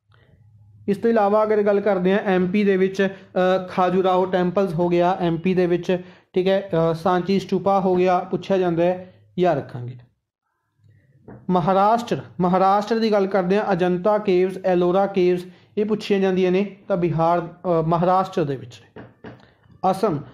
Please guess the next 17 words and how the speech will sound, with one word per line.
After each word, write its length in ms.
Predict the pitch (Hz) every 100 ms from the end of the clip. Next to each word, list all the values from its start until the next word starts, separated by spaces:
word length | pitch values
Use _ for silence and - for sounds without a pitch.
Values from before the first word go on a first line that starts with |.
| - - 196
ਅਸਮ 260 | 220 240
ਦੇ 80 | 240
ਵਿੱਚ 160 | 226 233
ਕਾਮਾਖਿਆ 540 | - 202 196 196 226
ਟੈਂਪਲ 380 | 208 190 180 208
ਪੁੱਛਿਆ 300 | 196 196 196
ਜਾਂਦਾ 260 | 185 180 190
ਹੈ। 220 | 185 - _ - _ _ _ _ _ _ _ _ _ _ _ _ _ _ _ _ _ _ _ _ _ _ _ _ _ _ _ _ _ _ _ _ _ _ _ - - - 156
ਗੁਲਾਬੀ 540 | 202 220 214 214 277
ਇਨਕਲਾਬ, 640 | 240 233 254 233 156 - - - _ _ _ _ _ _ _ _ -
ਗੁਲਾਬੀ 480 | 160 180 185 190 226
ਇਨਕਲਾਬ 800 | 240 202 196 185 185 175 196 214 - _ 156
ਯਾਨੀ 420 | 160 190 214 233
ਕਿ, 360 | 202 196 214 - _ 196
ਅ, 40 |
ਕਹਾਂਗੇ, 640 | 180 185 185 185 185 202 -
ਅ, 460 | 175 165 160 156